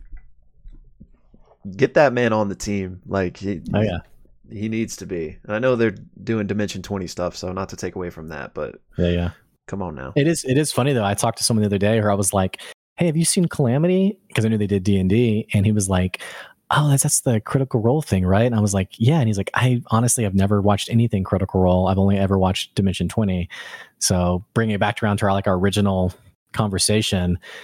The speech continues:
Speaker 2: it is cool how there's, like, an entire tribe for that. Um, and I'm, like we said at the start, I'm excited to indulge in that as well.
Speaker 1: Yeah, me too.
Speaker 2: So.
Speaker 1: Um, what was I gonna say? Uh, oh, just quick shout. I mean, not that we were really on this subject, but also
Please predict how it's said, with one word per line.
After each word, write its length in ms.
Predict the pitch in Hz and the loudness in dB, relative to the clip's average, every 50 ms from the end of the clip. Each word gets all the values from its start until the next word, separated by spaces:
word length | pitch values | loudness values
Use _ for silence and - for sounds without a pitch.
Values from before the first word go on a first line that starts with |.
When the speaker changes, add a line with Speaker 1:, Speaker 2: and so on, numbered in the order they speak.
| - _ - | -20 _ -2
Speaker 2:
it 100 | - 113 | 0 0
is 160 | 117 117 110 - | 0 0 -2 -2
cool 200 | - 131 123 113 | 0 0 2 2
how 100 | 110 104 | 0 0
there's, 140 | 104 101 95 | 0 0 0
like, 120 | 98 95 | 0 0
an 80 | 98 95 | 0 0
entire 320 | 92 - - 104 95 92 | 0 0 0 0 0 0
tribe 540 | 90 - - - 104 95 95 95 95 95 95 | -2 -2 0 0 2 2 2 0 0 -2 -4
for 180 | - - 92 87 | -4 -2 0 0
that. 440 | 87 87 87 87 87 - - - - - - | 2 0 0 0 -2 -2 -4 -4 -6 -6 -4
Um, 420 | - 90 90 90 90 87 85 95 - | -2 0 0 2 0 0 -2 -2 -2
and 80 | - 98 | 0 0
I'm, 220 | 107 120 127 123 | 2 2 0 0
like 220 | 123 117 113 110 - | 0 0 0 0 0
we 60 | 120 | -2
said 140 | - - 120 | -2 -2 -2
at 60 | 120 | -2
the 60 | - | -2
start, 240 | - - 120 113 107 | -2 0 0 0 0
I'm 80 | 98 95 | 0 0
excited 340 | 95 - - 104 104 98 - | -2 0 0 0 0 -2 -2
to 120 | - 101 | 0 0
indulge 560 | 92 92 87 92 92 95 98 95 92 - - - | 2 2 2 4 2 2 2 0 -4 -8 -4 -2
in 120 | 113 101 | 0 2
that 120 | 95 90 90 | 2 2 2
as 140 | 90 - | 0 0
well. 260 | 92 95 98 95 90 - _ _ _ _ _ _ | 0 0 0 0 -2 -4 _ _ _ _ _ _
Speaker 1:
Yeah, 200 | - 113 120 107 101 _ | -10 -8 -8 -8 -10 _
me 140 | - 113 113 | -12 -12 -12
too. 260 | 113 - 123 117 98 - _ _ _ _ _ _ _ _ _ _ - - | -10 -8 -8 -8 -8 -12 _ _ _ _ _ _ _ _ _ _ -18 -10
Speaker 2:
So. 140 | - - - | -4 -2 -2
Speaker 1:
Um, 340 | - 104 98 92 92 90 _ _ _ _ _ _ _ _ _ _ _ _ _ _ _ _ _ _ _ _ _ _ _ _ _ _ - - _ - | -2 -2 -4 -8 -14 -18 _ _ _ _ _ _ _ _ _ _ _ _ _ _ _ _ _ _ _ _ _ _ _ _ _ _ -20 -20 _ -14
what 60 | 107 | -14
was 120 | 110 101 | -14 -14
I 40 | 95 | -14
gonna 120 | 87 90 | -16 -16
say? 400 | 90 - - - - - 95 95 _ _ _ - | -16 -14 -14 -14 -14 -14 -16 -16 _ _ _ -6
Uh, 520 | 107 104 101 95 92 92 90 90 90 90 - _ _ _ _ _ _ _ _ - | -6 -4 -4 -4 -6 -6 -8 -10 -10 -12 -16 _ _ _ _ _ _ _ _ -4
oh, 200 | - 131 120 101 95 | -2 -2 0 -2 -4
just 160 | 90 101 - | -6 -12 -10
quick 220 | - - 147 131 | -6 -4 -4 -4
shout. 240 | - - 143 123 - | -4 -2 -2 0 0
I 60 | 120 | 0
mean, 260 | 120 120 117 113 101 - | 0 0 0 -2 -4 -6
not 280 | - 82 82 113 113 - | -8 -4 -2 -2 0 0
that 80 | 110 92 | -2 -4
we 120 | 104 104 | -2 -4
were 60 | 98 | -2
really 240 | 92 104 104 101 98 | -2 -2 -2 -2 -2
on 220 | 92 95 98 98 | -2 -4 -6 -6
this 120 | 98 95 - | -6 -8 -8
subject, 460 | - 98 95 92 92 95 90 87 90 | -6 -6 -6 -4 -6 -8 -8 -8 -8
but 160 | - 98 98 | -6 -6 -4
also 580 | - 117 135 147 - 139 117 110 104 95 92 | 0 0 0 0 0 -4 -4 -4 -4 -6 -8